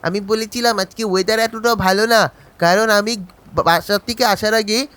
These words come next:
মোবাইলে ওয়েদার চেক করে এসেছিলাম যে কোনো মুহূর্তে বৃষ্টি আসতে পারে আর ঝড়ও আসতে পারে। তাই আমি বলেছিলাম আজকের ওয়েদার ভালো না, কিন্তু তুই আমার কথা শুনিসনি কোনোভাবে।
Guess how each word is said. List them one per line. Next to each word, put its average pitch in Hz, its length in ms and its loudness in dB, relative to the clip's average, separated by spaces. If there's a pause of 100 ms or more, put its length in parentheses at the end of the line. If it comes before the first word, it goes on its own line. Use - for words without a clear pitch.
(180)
মোবাইলে 196 340 2
ওয়েদার 214 400 2
চেক 240 220 -6
করে 247 180 0
এসেছিলাম 240 500 2 (320)
যে 143 180 -2
কোনো 151 280 -4
মুহূর্তে 208 380 -2
বৃষ্টি 247 360 -4
আসতে 247 220 2
পারে 226 260 4 (340)
আর 143 160 -2
ঝড়ও 208 300 4
আসতে 233 260 -2
পারে। 220 240 4 (380)
তাই 160 200 4
আমি 170 160 -2
বলেছিলাম 208 560 -2
আজকের 254 300 -2
ওয়েদার 247 280 2
ভালো 240 220 2
না, 226 140 2
কিন্তু 135 300 -10
তুই 160 200 -6
আমার 135 220 -2
কথা 202 220 -4
শুনিসনি 262 380 -4
কোনোভাবে। 233 540 2